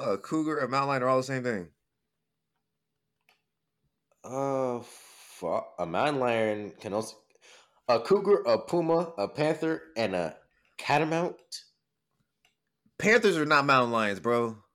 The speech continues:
Speaker 1: I thought
Speaker 2: It
Speaker 1: panthers
Speaker 2: says,
Speaker 1: were big.
Speaker 2: it says mountain lion. It says, this is on National Wildlife Federation. I don't, I don't, I don't know, bro. I just, I just,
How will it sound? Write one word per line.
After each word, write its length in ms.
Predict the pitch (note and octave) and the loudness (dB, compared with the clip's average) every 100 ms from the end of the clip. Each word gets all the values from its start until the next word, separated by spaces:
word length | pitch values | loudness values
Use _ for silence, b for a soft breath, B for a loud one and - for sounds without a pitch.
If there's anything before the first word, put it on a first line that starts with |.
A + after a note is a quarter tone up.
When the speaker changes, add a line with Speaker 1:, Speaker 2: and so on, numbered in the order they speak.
| _ _ _ - | _ _ _ 0
Speaker 1:
I 60 | |
thought 160 | F3 E3+ | 0 2
Speaker 2:
It 40 | |
Speaker 1:
panthers 140 | F#3 F#3 | 0 4
Speaker 2:
says, 220 | A#2+ B2 | 4 4
Speaker 1:
were 60 | |
big. 420 | B2+ F#3 D3+ F#2+ D#2+ _ - | 2 4 4 2 -4 _ -8
Speaker 2:
it 100 | G2+ | -2
says 180 | A#2 A#2 | 0 0
mountain 320 | A#2+ C#3 A2+ | 2 2 0
lion. 220 | G2+ G2 | -2 -2
It 60 | A2 | -6
says, 260 | - F#2 | -4 -6
this 200 | D#2+ G#2 | -6 -8
is 40 | A#2 | -2
on 180 | G2 E2+ | -2 0
National 680 | A#2 - A2+ A2+ A2 G2+ _ _ | 0 -2 -6 -4 -4 -6 _ _
Wildlife 720 | D2 F2 A#2 A2 G#2 G#2+ G#2 | -8 0 2 2 2 0 0
Federation. 440 | A2+ F#2+ G2 F#2 G2+ | -2 -2 -2 -2 -2
I 40 | |
don't, 140 | G2+ | 0
I 80 | G2 | 0
don't, 180 | G#2+ F#2+ | 0 0
I 60 | G#2 | -2
don't 180 | G2 F#2 | -2 -2
know, 160 | F#2 | -4
bro. 200 | D2+ F2+ | -2 -2
I 60 | G2 | -2
just, 260 | F2+ - - | -4 -10 -8
I 60 | |
just, 200 | F#2 E2 | -8 -10